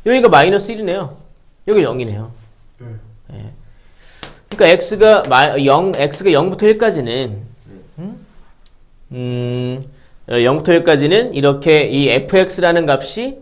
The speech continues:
Speaker 1: 마이너스 일과 영 사이에 있고요. 일에서 이까지는, 음, 에프엑스라는 값이, 이 함수의 Y값이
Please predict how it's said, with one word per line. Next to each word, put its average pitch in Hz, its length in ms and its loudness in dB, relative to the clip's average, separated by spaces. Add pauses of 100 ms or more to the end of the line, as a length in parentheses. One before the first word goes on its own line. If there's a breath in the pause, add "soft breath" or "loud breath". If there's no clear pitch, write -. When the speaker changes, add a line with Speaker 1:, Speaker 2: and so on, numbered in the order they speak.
Speaker 1:
마이너스 160 540 0
일과 170 280 2
영 131 200 -2
사이에 185 300 -2
있고요. 117 500 -8 (560 soft breath)
일에서 233 360 2
이까지는, 139 540 -2 (680)
음, 113 400 -12
에프엑스라는 156 880 0
값이, 120 300 -4
이 147 240 -4
함수의 139 420 0
Y값이 220 480 -8